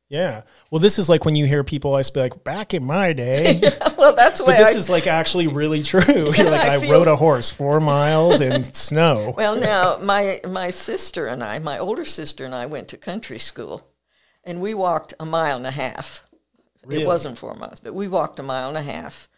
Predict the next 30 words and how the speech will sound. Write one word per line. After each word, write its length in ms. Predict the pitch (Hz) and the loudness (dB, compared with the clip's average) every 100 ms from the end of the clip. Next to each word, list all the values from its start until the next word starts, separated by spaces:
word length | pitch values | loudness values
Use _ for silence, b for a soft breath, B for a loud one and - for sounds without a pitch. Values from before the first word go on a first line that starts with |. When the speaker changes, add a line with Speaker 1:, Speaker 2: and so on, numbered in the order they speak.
| _ _ _ | _ _ _
Speaker 2:
morning 380 | 160 160 160 | -12 -10 -8
and 100 | 151 | -8
evening. 460 | 147 143 139 156 175 b b b b | -8 -10 -10 -12 -12 b b b b
Um, 400 | 175 165 151 139 - _ _ _ _ _ - | -6 -4 -4 -10 -16 _ _ _ _ _ -8
actually, 400 | 247 - 196 170 | -6 -6 -4 -2
I, 300 | 143 139 139 - _ _ _ _ 185 | -2 -2 -8 -16 _ _ _ _ -12
maybe 220 | 208 226 | -8 -2
that's 300 | 196 180 - | -2 -2 -6
why 200 | 165 147 | -6 -4
I 40 | |
like 300 | 139 139 - | -4 -6 -8
the 100 | - | -10
outdoors. 540 | 131 113 135 156 - - _ _ _ | -10 -8 -8 -8 -10 -12 _ _ _
I 80 | 196 | -8
Speaker 1:
Yeah. 80 | 247 | -6
Speaker 2:
didn't 260 | 269 226 180 | -6 -6 -6
mind 480 | 165 165 190 220 - | -4 -6 -8 -12 -12
that 180 | 175 143 | -10 -8
mile 220 | 165 165 | -6 -6
and 80 | 160 | -8
a 40 | |
half 320 | 165 160 160 156 | -8 -8 -10 -8
walk, 300 | 147 147 - | -6 -8 -10
especially 440 | - 240 - 220 | -12 -10 -10 -10
in 80 | 165 | -10
the 160 | 147 | -10
evenings 480 | 170 180 190 190 175 | -10 -10 -10 -10 -8
on 300 | 147 135 131 _ _ _ | -8 -8 -14 _ _ _
pretty 300 | - 233 196 | -12 -10 -8
weather, 420 | 170 170 165 160 | -6 -4 -4 -6